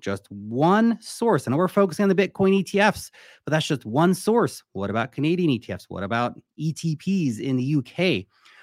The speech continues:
What about all the spot demand from all the exchanges all around the world to sell Bitcoin to people who can just go and buy five hundred bucks for the Bitcoin? I don't know, five hundred bucks for the Bitcoin is nothing compared to half a billion dollars. But you take a few hundred thousand people and have them each buy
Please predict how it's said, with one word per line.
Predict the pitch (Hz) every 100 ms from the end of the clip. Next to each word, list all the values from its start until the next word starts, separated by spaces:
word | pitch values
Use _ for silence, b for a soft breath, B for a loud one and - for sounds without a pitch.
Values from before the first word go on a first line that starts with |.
| b
What | - 135
about | 143 135 120
all | 139 151 156
the |
spot | 139 - 147 170 -
demand | 143 117 104
from | - 113
all | 170
the | 165
exchanges | 135 - 175 175 120
all | 110 156 170
around | 170 165
the | 147
world | 180 131
to |
sell | 113 156 160
Bitcoin | 165 - - 160
to | 139
people | 135 117 98
who | 104
can | 117
just | 123
go | 131 139
and |
buy | 117 147 147
five | 107 139 139
hundred | 147
bucks | 147 -
for | 127
the |
Bitcoin? | 160 - 131 110 101
I |
don't | 120
know, | 123 104
five | 113
hundred | 104
bucks | 107 104
for |
the | 95 113
Bitcoin | - 120 110
is | 104
nothing | 120 117 104
compared | 123 123
to | 107
half | - 143 139
a | 117
billion | 107 135 139 123
dollars. | 123 165 147 135 131 b b b b b b b _ _ _ -
But | 208
you |
take | 208 202 180 _ _ _ -
a | 160
few | 185
hundred | 151 143
thousand | 160 131 127
people | 170 120 127 - _ _ _ _ _ _
and | 139
have | 151 147
them | 147
each | 135
buy | 143 120 113